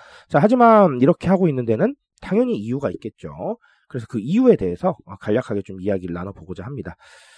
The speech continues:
아, 일단은 트렌드 자체가 요즘은 새로운 경험을 좀 원하는 상황인데요.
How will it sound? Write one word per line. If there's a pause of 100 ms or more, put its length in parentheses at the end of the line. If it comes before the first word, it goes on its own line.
(180)
아,
일단은
트렌드
자체가
요즘은
새로운
경험을
좀
원하는
상황인데요.